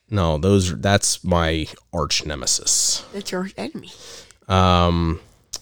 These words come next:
Speaker 1: no, Jeremy Chinn's a great pickup for them because they did let go of,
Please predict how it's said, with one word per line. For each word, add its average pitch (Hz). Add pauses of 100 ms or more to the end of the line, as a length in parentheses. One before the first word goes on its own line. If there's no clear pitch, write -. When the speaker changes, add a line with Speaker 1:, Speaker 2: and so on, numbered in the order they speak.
(880)
Speaker 1:
no, 117
Jeremy 104
Chinn's 107
a 73
great 78
pickup -
for -
them 85
because 95
they 98
did 131
let 120
go 110
of, 98